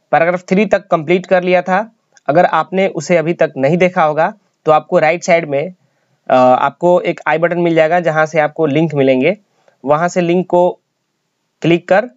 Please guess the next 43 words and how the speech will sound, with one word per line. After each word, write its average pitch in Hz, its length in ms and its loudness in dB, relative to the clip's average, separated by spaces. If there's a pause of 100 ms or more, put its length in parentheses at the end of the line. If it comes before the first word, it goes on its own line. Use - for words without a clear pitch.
(240)
उस 147 160 -4
वीडियो 160 180 2
को 170 80 0
पहले 160 200 0
देख 175 220 0
लें 220 180 -2 (420)
ताकि 165 300 0
आपको 165 280 0
जो 175 100 0
है 185 120 2
वो 170 200 0
स्टोरी 151 280 -2
समझ 151 260 -2
आ 143 180 0
जाए, 170 220 2 (400)
फिर 208 180 2
आपको 156 520 0
यहाँ 151 260 -2
से 170 160 -4
जो 160 120 -2
है 156 80 0
समझने 147 340 -2
में 143 140 0
किसी 139 160 -6
प्रकार 127 300 -2
का 131 100 -4
दिक्कत 117 300 -2
भी 135 160 -2 (340)
न 120 100 -4
हो। 101 300 -4 (640)
तो 170 360 2
आइए 196 300 0
शुरू 175 220 -2
करते 180 240 0
हैं 202 80 2
और 175 140 2
जानते 151 360 0
हैं 160 160 -2 (560)
कि 175 140 0
आगे 160 300 -2
क्या 165 220 0
कहती 165 360 -4
हैं 156 240 -2